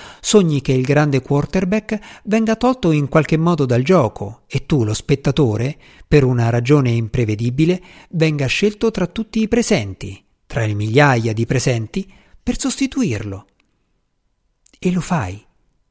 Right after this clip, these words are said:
E funziona. Il mio sogno era così, e naturalmente non si è mai avverato.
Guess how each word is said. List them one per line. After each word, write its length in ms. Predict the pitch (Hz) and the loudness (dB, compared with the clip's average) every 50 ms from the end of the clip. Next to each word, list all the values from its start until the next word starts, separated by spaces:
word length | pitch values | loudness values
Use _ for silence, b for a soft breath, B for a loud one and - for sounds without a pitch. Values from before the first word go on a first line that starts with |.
| _ _ _ _ _ _ _ _ _ _ _ _ _ _ _ - | _ _ _ _ _ _ _ _ _ _ _ _ _ _ _ -6
E 120 | 156 139 | -6 -6
funziona. 840 | - - - 143 127 113 - - - 151 135 110 104 101 101 104 - _ _ _ _ _ _ _ _ _ _ _ _ _ _ _ _ _ _ _ _ _ _ _ _ _ | -6 -4 -6 -4 -4 -4 -4 -2 0 0 0 0 -2 -6 -10 -12 -14 _ _ _ _ _ _ _ _ _ _ _ _ _ _ _ _ _ _ _ _ _ _ _ _ _
Il 140 | - 151 151 | -2 0 2
mio 140 | 156 160 151 | 2 2 2
sogno 360 | - 202 208 196 156 131 123 | 2 0 0 0 0 0 0
era 220 | 117 120 123 123 | 2 2 0 0
così, 420 | - 127 - - 160 123 98 - _ _ _ _ _ _ _ - | 0 -2 -2 0 -2 -2 -4 -8 _ _ _ _ _ _ _ -8
e 180 | - 147 147 | -4 -2 -2
naturalmente 720 | 117 123 120 117 - 131 135 135 123 120 127 117 - 143 127 | -2 -2 -4 -2 0 0 0 2 2 0 -2 0 0 0 0
non 160 | 117 107 101 | 0 -2 -4
si 140 | - - 127 | -4 -4 -2
è 20 | |
mai 320 | 113 117 120 120 120 117 117 | -2 0 0 2 2 2 2
avverato. 680 | 113 110 110 135 143 147 135 113 101 - 104 107 - | 0 0 0 2 2 2 2 0 -2 -6 -10 -16 -16